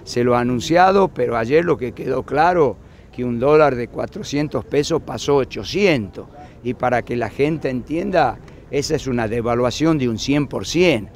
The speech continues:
Ahora acá hay que esperar ahora, ver qué pasa con los precios, qué actitud van a tomar aquellos que ya vienen aumentando desde hace mucho tiempo los precios, que son los generadores de los precios,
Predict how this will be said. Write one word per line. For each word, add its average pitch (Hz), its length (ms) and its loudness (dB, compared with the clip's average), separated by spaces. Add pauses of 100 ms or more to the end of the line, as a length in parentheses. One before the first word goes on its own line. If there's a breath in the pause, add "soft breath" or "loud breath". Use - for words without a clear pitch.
(320 loud breath)
Ahora 123 420 4
acá 180 440 0 (320 loud breath)
hay 139 180 -2
que - 160 -6
esperar 139 480 -2
ahora, 156 560 4 (340 loud breath)
ver 151 240 4
qué 170 220 -4
pasa - 400 -4
con 190 220 -12
los 107 160 -8
precios, 131 580 0 (460 loud breath)
qué 180 220 4
actitud 165 640 0
van 156 260 2
a 147 80 -4
tomar 147 500 -2 (380 loud breath)
aquellos 180 600 -2
que 143 180 -6
ya 165 280 -2
vienen 185 500 -2
aumentando 147 720 -2
desde 131 280 0
hace 151 240 -4
mucho 147 420 -4
tiempo 160 400 -2
los 120 160 -2
precios, 135 480 0 (380 loud breath)
que 135 100 2
son 170 360 2
los 139 140 2
generadores 131 760 0
de 113 100 -4
los 107 140 -4
precios, - 480 -10